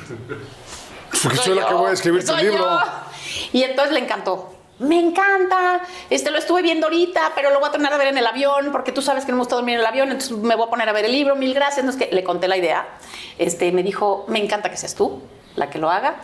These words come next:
Speaker 2: Este, sí, me interesa, claro que sí, lo hacemos, ta, ta, ta. Claro, me encanta la idea, hay que platicarlo y sí, seguimos, ta, ta, ta. Y entonces, no sé, ya terminamos de cenar y empezó, me dijo, "¿Te importa si llegan mis músicos?".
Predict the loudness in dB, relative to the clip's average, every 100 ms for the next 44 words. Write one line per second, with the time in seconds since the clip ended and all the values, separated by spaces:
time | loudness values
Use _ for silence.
0 | -18 -20 -8 -6 -6 -2 0 2 2 2
1 | 2 0 -2 -6 -2 0 0 0 -2 -2
2 | -4 -4 -2 0 0 0 -2 -2 -4 -2
3 | -2 -2 -8 -20 -20 -20 -20 -20 -20 -14
4 | -2 -2 -2 -10 -6 -4 -2 -2 -2 -4
5 | -4 -4 -4 -4 -6 -2 -4 -2 -2 -2
6 | -2 0 -2 -2 -2 -4 -8 -16 -18 -16
7 | -14 -12 -14 -14 -4 -2 0 2 2 2
8 | 0 0 2 2 2 0 -2 -4 0 2
9 | 4 2 0 0 0 0 0 0 0 -2
10 | 0 -2 0 -2 0 0 0 -2 0 -2
11 | -2 0 0 -2 -8